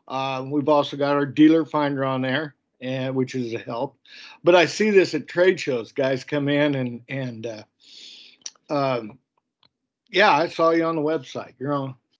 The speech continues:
what's this? What's that?" Uh, used to be it was catalog. I hand them catalog and they, uh, uh, "Look on page so-and-so." "No, I'm on the website." And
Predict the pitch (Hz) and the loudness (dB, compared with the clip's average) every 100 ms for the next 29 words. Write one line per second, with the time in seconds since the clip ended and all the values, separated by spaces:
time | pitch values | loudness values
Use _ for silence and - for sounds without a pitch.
0 | _ _ 170 170 156 156 147 - - _ | _ _ 0 0 4 4 4 -8 -20 _
1 | _ _ 131 135 143 139 110 - _ _ | _ _ -10 -6 -4 -4 -4 -12 _ _
2 | _ _ - 123 127 131 131 170 214 247 | _ _ -10 -6 -4 -4 -6 2 4 4
3 | - 151 180 175 - 185 202 185 107 - | 2 4 6 4 0 0 2 2 -4 -8
4 | _ 120 143 156 143 131 151 151 147 151 | _ -10 -4 -2 -2 -4 -2 -2 0 -2
5 | 160 143 120 120 127 120 117 _ _ _ | -2 -4 -6 -6 -6 -6 -6 _ _ _
6 | - - - - _ _ _ _ 151 127 | -20 -20 -20 -20 _ _ _ _ -8 -8
7 | 104 135 196 220 196 170 196 156 - 190 | -8 2 4 6 4 4 2 2 0 2
8 | 196 135 139 110 - _ _ _ - _ | 2 0 -4 -6 -8 _ _ _ -20 _
9 | _ - 190 196 202 196 185 175 170 165 | _ -2 2 4 4 4 0 0 0 0
10 | 131 - 110 92 _ _ _ _ _ _ | -4 -10 -12 -12 _ _ _ _ _ _
11 | _ 147 135 127 | _ -8 -6 -8